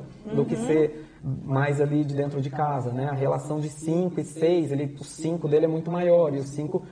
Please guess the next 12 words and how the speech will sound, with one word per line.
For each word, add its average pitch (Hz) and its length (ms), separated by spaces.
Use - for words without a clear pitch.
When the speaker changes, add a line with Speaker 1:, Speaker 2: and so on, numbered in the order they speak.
Speaker 1:
chama 175 380
muita 170 240
atenção 151 380
pra 151 120
liberdade. 151 800
Então, 151 260
pra 147 140
você 139 220
conviver 135 400
bem 123 200
com 120 200
ele, 156 400